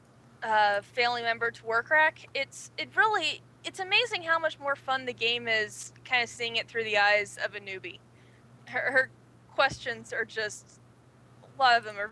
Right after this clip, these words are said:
very wonderful. She, she was asking, could she loot eggs if, uh,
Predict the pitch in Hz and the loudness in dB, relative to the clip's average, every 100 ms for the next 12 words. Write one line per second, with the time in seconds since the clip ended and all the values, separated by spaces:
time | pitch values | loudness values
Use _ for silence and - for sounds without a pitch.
0 | 214 220 208 196 196 196 - 202 196 - | -2 0 0 -2 -8 -8 -8 -12 -14 -18
1 | - - _ _ - 240 - 277 254 254 | -20 -20 _ _ -18 -14 -12 -6 0 4
2 | 247 247 - 247 233 - 240 - 247 247 | 4 2 -6 -14 -12 -10 -10 -12 -14 -12
3 | 247 - 220 208 208 208 - - 220 - | -8 2 2 2 -2 -16 -14 -10 -10 -10
4 | - 214 196 | -6 -2 0